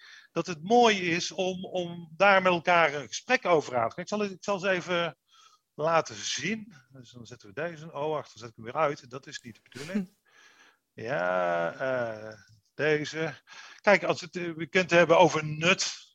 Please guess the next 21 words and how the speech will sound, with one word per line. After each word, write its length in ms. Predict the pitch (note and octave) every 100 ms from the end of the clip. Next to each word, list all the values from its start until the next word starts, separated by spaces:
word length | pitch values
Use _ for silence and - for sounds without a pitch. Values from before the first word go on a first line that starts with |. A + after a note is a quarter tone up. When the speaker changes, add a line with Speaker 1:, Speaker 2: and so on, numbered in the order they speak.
| _
Speaker 1:
Ja, 300 | C3 F3 E3
voor, 200 | C3+ C3+
wat, 180 | C#3 D#3
wat 120 | C#3
is 100 | C#3
het 140 | C3+ B2
nut 220 | D#3+ F3+
van, 380 | - C#3+ B2+ B2
van 280 | C3+ B2 G#2+
vaccineren? 800 | - - - A#2 A2+ G#2 G2 G2+ - - - - -
Ik 140 | G#3
denk 140 | F#3+
dat 140 | C3+ -
dat 140 | G#2
wel 160 | G#2+ G#2+
een 60 | A2+
heel 120 | A#2+
goede 340 | A2 C#3 A#2+ A#2
vraag 340 | D#3+ G3+ G3
is, 240 | C#3+ A2
hè? 120 | -